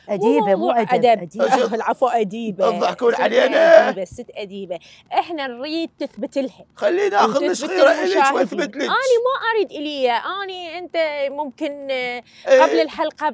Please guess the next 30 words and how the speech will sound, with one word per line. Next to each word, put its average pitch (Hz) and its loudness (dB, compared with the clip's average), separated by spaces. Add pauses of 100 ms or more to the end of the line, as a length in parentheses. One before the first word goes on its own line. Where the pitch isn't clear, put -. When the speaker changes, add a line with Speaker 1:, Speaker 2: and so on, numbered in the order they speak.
Speaker 2:
أكو 247 -6
نقاش 254 -8
بيناتنا، 285 -6
إيش - -14
كم 220 -6
معلومة 214 -6
حكيناها 320 -6
هيجي 320 -6
Speaker 3:
أقول - -2
لك 190 -6
Speaker 2:
بالفطرة. 294 0
Speaker 3:
شبوية، 240 -2
وين 269 0
Speaker 2:
أنا 349 0
Speaker 3:
شفتك 285 -2
Speaker 2:
أريد - 6
Speaker 3:
أنا 240 4
أعرف 233 0
إيش 247 -2
Speaker 2:
ست - -10
Speaker 3:
تعرفيني؟ 240 -2
Speaker 2:
أديبة. - -12
ست - -6
Speaker 3:
ست - -4
Speaker 2:
أديبة، 285 -4
أنت 339 -12
مقتنعة 262 -6
بهذا 254 -6
الكلام؟ 269 -10
Speaker 1:
لا، 202 -2